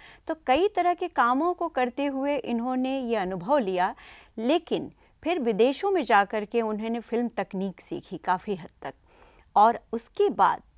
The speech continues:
जब लौटे, तो इन्होंने पहली फिल्म जो बनाई, पथेर पांचाली बनाई, और पथेर पांचाली ने इन्हें इतनी शोहरत दी, इतनी शोहरत दी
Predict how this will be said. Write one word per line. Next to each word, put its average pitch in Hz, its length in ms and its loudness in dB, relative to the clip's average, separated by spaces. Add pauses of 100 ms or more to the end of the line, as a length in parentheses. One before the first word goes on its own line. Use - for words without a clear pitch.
जब 220 140 0
लौटे, 208 520 2 (420)
तो 277 100 0
इन्होंने 269 320 -2
पहली 262 320 -4
फिल्म 269 260 -2
जो 269 140 -4
बनाई, 208 300 -2
पथेर 247 380 -4
पांचाली 196 560 0
बनाई, 180 440 -6 (380)
और 277 80 -2
पथेर 269 440 -8
पांचाली 269 500 -4
ने 311 140 -4
इन्हें 302 200 -2
इतनी 330 300 -2
शोहरत 233 380 -2
दी, 170 200 -6
इतनी 294 420 -2
शोहरत 220 380 -4
दी 175 400 -6